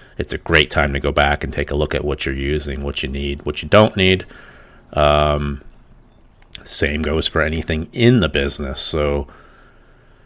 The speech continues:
you know, do you really need those, those new tools? Do you need, um, do you need that expensive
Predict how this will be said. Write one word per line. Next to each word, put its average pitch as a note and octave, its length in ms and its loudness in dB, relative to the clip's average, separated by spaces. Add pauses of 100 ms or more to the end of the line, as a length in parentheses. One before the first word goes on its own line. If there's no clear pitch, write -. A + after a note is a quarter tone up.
(680)
you F2 120 -2
know, D#2 120 0
do D#2+ 100 -4
you D#2+ 140 0
really F2+ 240 6
need G2 180 6
those, F#2 380 6
those F#2 280 6
new G#2+ 140 4
tools? G2 800 6 (180)
Do E2+ 120 -6
you E2 160 0
need, F2+ 640 4
um, E2 720 2 (1300)
do E2+ 100 -6
you F2 180 0
need F2 280 2
that E2+ 140 6
expensive E2+ 960 0